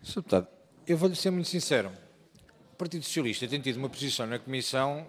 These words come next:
de constantemente, eh, considerar que os restantes partidos e os próprios serviços têm tido elementos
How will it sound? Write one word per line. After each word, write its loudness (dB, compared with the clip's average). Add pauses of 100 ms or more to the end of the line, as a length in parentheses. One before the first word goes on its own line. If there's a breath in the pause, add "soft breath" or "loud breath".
de 0 (180)
constantemente, -2
eh, -2
considerar 2
que -6
os -2
restantes -4
partidos -4
e -4
os -6
próprios -2
serviços -2
têm -2
tido -2
elementos -2